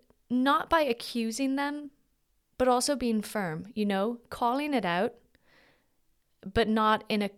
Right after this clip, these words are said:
confrontational way. Um, eating disorders are secretive, and they lie, and they like to hide in the shadows, and they don't like to be called out, and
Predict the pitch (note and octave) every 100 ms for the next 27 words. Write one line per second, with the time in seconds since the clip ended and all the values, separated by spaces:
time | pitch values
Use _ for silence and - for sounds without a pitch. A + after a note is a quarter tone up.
0 | - - G#3 G#3 G3+ G3 F3+ F3+ - F3+
1 | F3 E3 D#3+ - - - _ _ _ -
2 | - - _ - G3 F#3 F#3 F3+ F3+ -
3 | _ _ _ _ _ _ _ _ - -
4 | _ _ _ A3 G#3+ A3 A#3 A#3 A#3 -
5 | G#3+ F#3+ F#3+ F#3+ F#3+ - F#3 - F#3+ F3+
6 | F3+ E3+ E3 - - _ _ - F#3+ F#3
7 | F#3 E3+ E3 E3 E3+ - _ _ _ -
8 | _ _ _ - F#3 F#3 F3 F3+ F3 G3
9 | G3 F#3 F3+ F3+ F3+ F3 - E3+ E3+ E3
10 | E3 - F3 F3 E3+ F3 - F3+ F3 F3
11 | G3 E3+ E3 F3 D#3+ D#3+ E3 D#3+ - E3+
12 | E3+ E3+ E3+